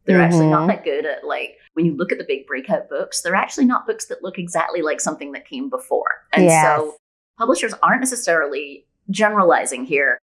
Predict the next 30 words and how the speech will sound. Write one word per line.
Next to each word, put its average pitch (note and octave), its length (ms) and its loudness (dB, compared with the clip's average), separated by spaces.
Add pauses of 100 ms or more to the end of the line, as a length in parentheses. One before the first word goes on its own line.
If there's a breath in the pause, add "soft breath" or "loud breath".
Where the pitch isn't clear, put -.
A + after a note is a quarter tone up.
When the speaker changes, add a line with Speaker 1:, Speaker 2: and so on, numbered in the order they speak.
(220)
Speaker 1:
that C4 220 4
good D4 120 -4
at - 100 -2
picking G3+ 240 -6
the E3 80 -2
right D#3+ 180 0
books - 240 -4
that - 180 -8
readers D3+ 300 -6
are C#3 60 -8
going C3 260 -2
to D3 120 -10
love. A2+ 340 -4 (460)
But G#3 220 -2
also, A#3 800 0
they're G#3+ 180 -6
not A#3 380 -4
that C#4 160 -12 (160)
good G3+ 260 2 (120)
at - 180 -2 (100)
being A#3+ 260 -2
really B3+ 280 -10
in-depth F#3 500 -8
and F3+ 220 -10
knowing G3+ 360 -12
what F3+ 220 -8
readers F3 520 -14 (200 soft breath)
like D#3 340 -10
which - 360 -8
books. - 340 -4